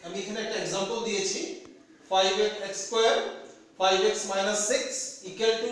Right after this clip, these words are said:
টেন এক্স প্লাস টুয়েলভ, মাঝে, মাঝে কি আছে? equal to sign আছে। আর এটা কিছু,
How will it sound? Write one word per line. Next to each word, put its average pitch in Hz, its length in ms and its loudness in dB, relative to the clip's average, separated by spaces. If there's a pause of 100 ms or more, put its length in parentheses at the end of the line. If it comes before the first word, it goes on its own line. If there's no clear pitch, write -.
(120)
টেন 208 200 0
এক্স - 220 -4
প্লাস 202 260 0
টুয়েলভ, 165 260 -2
মাঝে, 165 260 -4
মাঝে 185 220 -2
কি 240 180 0
আছে? 247 240 2 (1500)
equal 214 260 0
to 214 200 -2
sign 175 140 2 (100)
আছে। - 160 -8 (1040)
আর 175 260 0 (360)
এটা 226 280 -2 (840)
কিছু, 311 760 -4